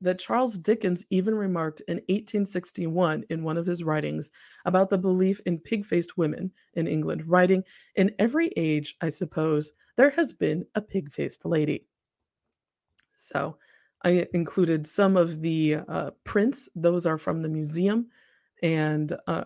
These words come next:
I like how instead of saying "oink" in one of the prints, it looks like the pig is saying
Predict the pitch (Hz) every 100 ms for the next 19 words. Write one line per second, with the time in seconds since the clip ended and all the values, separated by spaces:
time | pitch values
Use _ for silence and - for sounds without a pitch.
0 | - 160 175 185 - 185 165 160 165 156
1 | - 180 180 - 175 160 160 160 160 -
2 | _ _ 170 175 254 - - _ _ _
3 | _ 185 185 175 180 175 175 175 196 208
4 | 208 - 175 185 214 196 175 175 - -
5 | 160 170 - 156 160